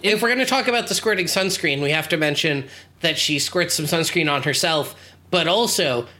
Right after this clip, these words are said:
Speaker 2: some of it shoots out from a weird hole in the side of the sunscreen container. <laughs>
Speaker 1: It's, yeah, it's,
Speaker 2: It looks so dumb.
Speaker 1: it's so fucking dumb. Uh, and it's, uh, unfortunately plot important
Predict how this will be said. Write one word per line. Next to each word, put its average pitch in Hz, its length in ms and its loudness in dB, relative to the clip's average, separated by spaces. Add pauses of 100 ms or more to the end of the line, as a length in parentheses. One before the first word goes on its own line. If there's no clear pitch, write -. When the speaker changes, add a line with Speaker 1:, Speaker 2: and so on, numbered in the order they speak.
Speaker 2:
some 185 380 2
of 156 120 2
it 147 120 0
shoots 165 340 0
out 160 220 0
from 170 140 2
a 143 60 2
weird 160 440 0
hole 147 360 2
in 131 140 0
the 143 80 0
side 139 300 0
of 131 100 -2
the 151 80 0
sunscreen 135 680 -2
container. 123 680 0
<laughs> - 60 -2 (640)
Speaker 1:
It's, - 440 -4 (880)
yeah, 190 340 2 (120)
it's, 202 400 -2 (800)
Speaker 2:
It 202 120 2
looks 247 280 0
so 165 360 0
dumb. 131 200 0
Speaker 1:
it's 123 160 -2
so - 260 0
fucking 113 460 -2
dumb. 71 400 0 (500)
Uh, 104 380 4 (140)
and 131 380 2
it's, 156 260 2 (100)
uh, 151 140 4 (220)
unfortunately 175 760 2
plot 139 440 2
important 117 720 2